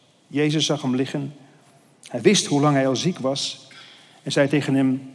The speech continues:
"Wilt u gezond worden?" De zieke antwoordde: "Heer,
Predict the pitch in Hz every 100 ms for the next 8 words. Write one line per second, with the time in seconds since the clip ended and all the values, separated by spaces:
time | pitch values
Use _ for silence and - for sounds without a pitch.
0 | - - 147 143 147 135 135 180 175 117
1 | 104 101 - - _ _ _ _ _ _
2 | _ _ _ _ - - 117 151 185 180
3 | 147 135 127 135 165 151